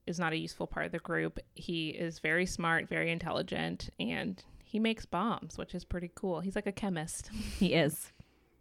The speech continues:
Speaker 1: But obviously we see, like, the differentiation and, like,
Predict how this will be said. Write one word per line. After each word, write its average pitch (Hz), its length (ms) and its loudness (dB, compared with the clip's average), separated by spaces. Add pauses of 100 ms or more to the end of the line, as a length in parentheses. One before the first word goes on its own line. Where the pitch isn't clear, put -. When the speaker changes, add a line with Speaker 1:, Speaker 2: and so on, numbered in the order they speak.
(440)
Speaker 1:
But 190 220 10
obviously 185 400 10
we 175 120 4
see, 175 180 -2
like, 165 260 -2
the 170 80 4
differentiation 156 920 0
and, 156 120 -4
like, - 280 -4